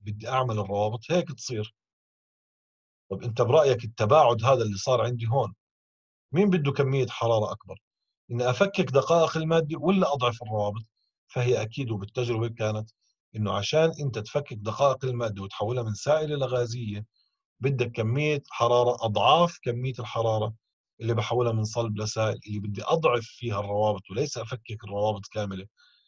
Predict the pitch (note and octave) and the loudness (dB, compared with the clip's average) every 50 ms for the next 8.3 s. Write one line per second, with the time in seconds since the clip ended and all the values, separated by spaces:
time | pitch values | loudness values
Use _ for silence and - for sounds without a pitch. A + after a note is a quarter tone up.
0 | _ _ _ _ A2+ A2 A2 A2+ A2 G#2+ A2 B2 B2+ - - G2 G2 G#2 C3 C3+ | _ _ _ _ -4 0 2 4 4 4 2 0 0 0 -2 -2 -2 -2 -2 -4
1 | - - _ _ _ _ _ _ _ _ _ _ B2 B2+ B2+ B2+ C3+ C3 C3 B2 | -8 -12 _ _ _ _ _ _ _ _ _ _ 2 2 2 4 2 2 2 2
2 | A2 G#2+ G#2 - A2 A2 C#3 A2+ - B2 A2 A#2 C3+ B2+ A#2+ A#2 A2+ G#2+ G2+ G#2 | 0 -2 -4 -6 -8 -10 -10 -8 -8 -8 -4 0 0 0 0 0 -2 -4 -4 -4
3 | - G#2+ A2 C3 C3 B2+ A2 D3 D3+ D3 A#2 G#2+ G2 - E2+ - - _ _ _ | -6 -4 -2 -2 -2 -2 -2 -4 -6 -4 -4 -4 -6 -6 -8 -12 -18 _ _ _
4 | _ _ _ _ _ _ _ _ _ _ _ G#2+ G#2+ G#2 G2+ A2 C#3+ D3 C3 A#2+ | _ _ _ _ _ _ _ _ _ _ _ -2 0 0 0 2 4 4 4 6
5 | A#2+ C3+ C3+ C3+ - A#2+ - - A#2 A#2 A2+ - C#3 C3 B2+ A#2 A2 A#2+ A#2+ A#2 | 6 4 4 4 2 0 0 0 0 -2 -2 -4 -2 0 4 4 6 4 4 2
6 | B2+ C3 B2+ C3 D3+ C#3 A#2+ A#2 G#2 F2+ F2+ - - G#2 - - B2+ B2+ B2 B2+ | 0 -2 -4 -4 -4 -2 -2 -2 -2 -2 -6 -12 -18 -18 -4 -2 0 2 2 2
7 | B2 A2+ A#2+ A#2+ C3 B2 B2+ A#2+ - - - A#2 A#2 A#2+ A#2+ C3 C3+ - - - | 2 2 2 2 2 2 0 -4 -4 -2 -2 -2 0 0 -2 -2 -2 -2 -2 -2
8 | C#3+ D3+ D#3 C3+ F#2+ F#2 | -2 0 0 0 0 -2